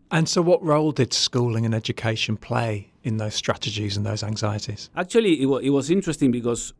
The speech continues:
Speaker 2: the, the empirical gave us a very different answer from what we expected. We expected most of them to go to I B or international schools, and they didn't.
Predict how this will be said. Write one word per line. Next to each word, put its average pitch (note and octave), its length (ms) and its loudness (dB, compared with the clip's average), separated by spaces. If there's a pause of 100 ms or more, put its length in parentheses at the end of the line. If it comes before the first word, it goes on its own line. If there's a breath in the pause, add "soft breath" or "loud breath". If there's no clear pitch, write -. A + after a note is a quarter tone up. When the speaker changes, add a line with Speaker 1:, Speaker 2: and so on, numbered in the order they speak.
(140)
Speaker 2:
the, B2 340 0
the B2 200 -2
empirical D3+ 500 4
gave C#3 260 2
us C3 180 -2
a A#2 60 0
very C3 200 2
different B2+ 320 0
answer C3 300 2
from A#2 180 -4
what A2+ 180 -2
we A#2+ 80 0
expected. C#3 480 -2
We B2 100 -2
expected B2+ 440 -2
most D#3+ 220 0
of A#2+ 100 2
them A2+ 120 2
to A2+ 100 -4
go A2+ 180 0
to A2 180 -4
I A#2 160 0
B A#2+ 300 0
or A2 100 0
international A#2 560 0
schools, C#3 380 -2
and A2+ 180 0
they G#2+ 120 -2
didn't. C3+ 440 0